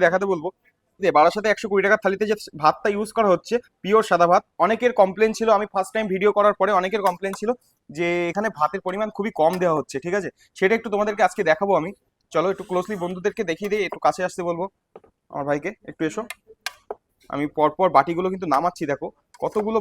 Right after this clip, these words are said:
বাটি এখানে রয়েছে, just অসাধারণ লাগছে এই সাজানো। একটা জামাই আদর করে যদি তোমরা খেতে চাও, একটাবার এই রয়্যাল প্রিন্স রেস্টুরেন্টে এসো, এসে এনজয় করে যাও। এই সুন্দর কাঁসার থালা দেখতে পাচ্ছ, just ডেকোরেশনটা দেখো, আর এত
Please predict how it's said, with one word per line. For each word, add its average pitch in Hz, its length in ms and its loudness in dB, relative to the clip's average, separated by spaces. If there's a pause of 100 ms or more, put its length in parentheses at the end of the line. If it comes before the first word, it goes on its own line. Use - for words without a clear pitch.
বাটি 147 240 4
এখানে 170 220 -2
রয়েছে, 147 220 -4 (480)
just 175 280 -2 (220)
অসাধারণ 165 640 0 (100)
লাগছে 147 320 2
এই 147 100 -8
সাজানো। 139 380 -2
একটা - 120 -4 (180)
জামাই 151 340 4
আদর 185 220 0
করে 190 200 0
যদি 185 200 -6
তোমরা 185 240 0
খেতে 180 240 -4
চাও, 202 200 2
একটাবার 196 360 4
এই 190 80 2
রয়্যাল 156 260 2
প্রিন্স 185 200 -10
রেস্টুরেন্টে 175 440 -4 (120)
এসো, 208 160 -2 (380)
এসে 214 160 0 (280)
এনজয় 185 340 4
করে 170 160 2
যাও। 202 120 2 (180)
এই 165 160 -2
সুন্দর 175 240 -4 (140)
কাঁসার 175 320 0
থালা 156 240 0
দেখতে 143 200 -6
পাচ্ছ, 226 140 -2 (460)
just 214 160 -2 (140)
ডেকোরেশনটা 190 540 2
দেখো, 120 140 -6 (380)
আর 147 60 2 (200)
এত 175 100 -8